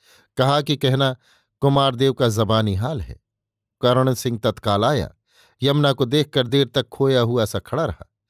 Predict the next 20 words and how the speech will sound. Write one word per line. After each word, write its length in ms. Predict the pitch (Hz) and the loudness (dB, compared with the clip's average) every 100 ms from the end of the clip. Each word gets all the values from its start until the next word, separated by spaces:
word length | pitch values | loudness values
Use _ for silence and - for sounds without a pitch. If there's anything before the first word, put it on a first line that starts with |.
| _ _ _ _ | _ _ _ _
फिर 260 | 143 143 120 _ _ 143 | 0 0 -2 _ _ 0
होश 260 | 151 - | 0 0
में 120 | 131 | 0
आकर 280 | 117 107 104 | 0 0 -4
पैर 240 | - 139 147 | -4 -4 -4
छुए। 300 | - 85 - _ _ _ _ - | -10 -14 -14 _ _ _ _ -2
पूछा, 320 | 131 - 139 _ _ _ _ _ _ - | -2 0 -8 _ _ _ _ _ _ -2
"भैया 340 | 127 131 139 | 2 2 2
के 120 | 180 | 0
क्या 140 | 180 127 | -2 -2
समाचार 540 | - 92 85 78 69 | -2 -4 -4 -6 -8
हैं?" 140 | - - _ _ _ _ _ _ _ _ _ - | -12 -20 _ _ _ _ _ _ _ _ _ -2
"अच्छे 320 | 127 - 160 | -2 0 -2
हैं," 300 | 123 151 _ _ _ _ _ _ | -2 -4 _ _ _ _ _ _
कहकर 340 | 165 160 175 160 | -2 2 2 2
यमुना 280 | 156 160 | 2 2
एकांत 480 | 156 143 139 156 202 | 2 2 2 -2 0
में 100 | 151 | -4
ले 140 | 92 78 | -4 -6
गई। 160 | - | -10